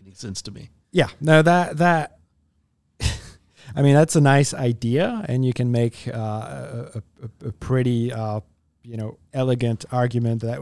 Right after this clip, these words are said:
Speaker 2: as to why that may be the case. But in practice, that has not that has
Speaker 1: Yeah.
Speaker 2: not materialized.
Speaker 1: Yeah, I mean, you know, prove
Speaker 2: Um,
Speaker 1: it with market data.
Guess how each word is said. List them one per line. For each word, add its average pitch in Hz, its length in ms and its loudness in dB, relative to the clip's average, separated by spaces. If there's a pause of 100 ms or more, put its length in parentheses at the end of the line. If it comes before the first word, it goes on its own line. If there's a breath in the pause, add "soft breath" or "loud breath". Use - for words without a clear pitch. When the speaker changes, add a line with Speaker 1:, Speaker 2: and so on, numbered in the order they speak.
Speaker 2:
as 123 220 -10
to 120 80 -10
why 117 240 -2
that 117 180 -4
may 113 180 -2
be 113 100 -2
the 107 100 -4
case. 131 320 -8
But 170 140 -6
in 165 80 0
practice, 165 640 -4 (180)
that 123 260 -6
has 107 240 -6
not 110 360 -4 (440 soft breath)
that 127 120 -2
has 120 100 0
Speaker 1:
Yeah. 117 60 -4
Speaker 2:
not 110 140 -2
materialized. 98 640 -12
Speaker 1:
Yeah, 131 240 -4
I 131 40 -4
mean, 135 180 -4
you 147 180 -8
know, 113 240 0
prove 196 180 2
Speaker 2:
Um, 190 60 4
Speaker 1:
it 185 60 -2
with 143 200 -4
market 139 320 -4
data. 123 400 -4